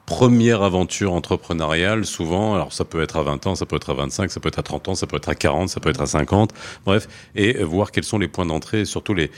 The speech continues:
les, les facilitations qu'il peut y avoir, euh, euh, à ce niveau-là. Vous écoutez Les Experts sur Arabelle. On se retrouve dans quelques instants après une petite pause. Je vous rappelle, si vous venez de nous rejoindre, que j'ai Medela Araki, qui est président du réseau Entreprendre avec nous, et Amina Charrat, une entrepreneuse,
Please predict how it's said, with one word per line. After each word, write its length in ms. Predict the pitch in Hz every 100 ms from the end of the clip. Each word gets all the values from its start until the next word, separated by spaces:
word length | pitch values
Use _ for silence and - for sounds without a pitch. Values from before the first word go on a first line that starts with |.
| - - -
les, 320 | 82 78 73
les 100 | 73
facilitations 720 | - 95 98 87 87 - 104
qu'il 140 | - 90
peut 120 | 87
y 80 | 80
avoir, 320 | 76 92 80
euh, 180 | 71 76 82
euh, 160 | 73 -
à 120 | 104
ce 80 | - 117
niveau-là. 340 | 101 90 73 -
Vous 360 | 151 220 180
écoutez 360 | 196 - 160 151
Les 180 | 131 113
Experts 480 | 104 - 107 101 95
sur 220 | 104 95
Arabelle. 500 | 82 82 82 90 92
On 80 | 85
se 100 | -
retrouve 240 | 85 85
dans 120 | 78
quelques 400 | 73 82 - 73
instants 340 | 76 - 85 76
après 220 | - 71
une 140 | 76
petite 240 | 71 135 127
pause. 600 | 156 156 165 170 156 160
Je 100 | 120
vous 80 | 90
rappelle, 260 | 85 87
si 120 | 73 82
vous 80 | 76
venez 120 | 76
de 40 |
nous 80 | 73
rejoindre, 360 | 69 67 71 67
que 120 | -
j'ai 260 | 69 69 71
Medela 380 | 82 117 117 92
Araki, 300 | 87 - 92 -
qui 80 | -
est 40 | 78
président 360 | 175 175 156
du 80 | 123
réseau 180 | 104 87
Entreprendre 380 | 73 87 71 80
avec 140 | 73 101
nous, 100 | 117
et 80 |
Amina 260 | 95 156 127
Charrat, 300 | - 78 95 - - - -
une 160 | 208 233
entrepreneuse, 720 | 196 165 147 139 113 110